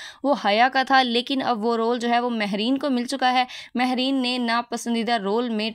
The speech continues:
टॉप पोजीशन हासिल की है और मेरे मुताबिक ये ठीक भी है, क्योंकि बहुत ही फजूल सा रोल है और एटलीस्ट ये लड़की की जो सिलेक्शन है वही गलत है। हमें यहाँ कोई और लड़की देखने को मिलती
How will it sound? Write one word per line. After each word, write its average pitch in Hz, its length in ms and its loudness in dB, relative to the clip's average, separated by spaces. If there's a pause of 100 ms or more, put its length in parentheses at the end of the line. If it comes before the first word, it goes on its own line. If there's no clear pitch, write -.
टॉप 247 240 -4
पोजीशन 214 460 -2
हासिल 233 320 -2
की 247 160 -4
है 247 120 2 (300)
और 302 80 0
मेरे 294 200 0
मुताबिक 294 340 -2
ये 302 140 0
ठीक 262 280 -4
भी 262 140 0
है, 269 100 0
क्योंकि 262 220 -4
बहुत 240 360 -2
ही 262 120 -2 (120)
फजूल 240 320 -2
सा 285 140 -4
रोल 233 200 -2
है 247 80 2
और 233 120 -4
एटलीस्ट 226 200 -4 (120)
ये 262 140 -4
लड़की 226 360 -4
की 254 80 -4
जो 254 80 -4
सिलेक्शन 226 540 -2
है 262 120 2 (320)
वही 269 380 2
गलत 214 320 0
है। 240 120 0
हमें 233 220 -2
यहाँ 247 220 -2
कोई 262 160 -4
और 254 300 0
लड़की 233 280 -4
देखने 233 260 -2
को 247 80 -2
मिलती 240 320 -4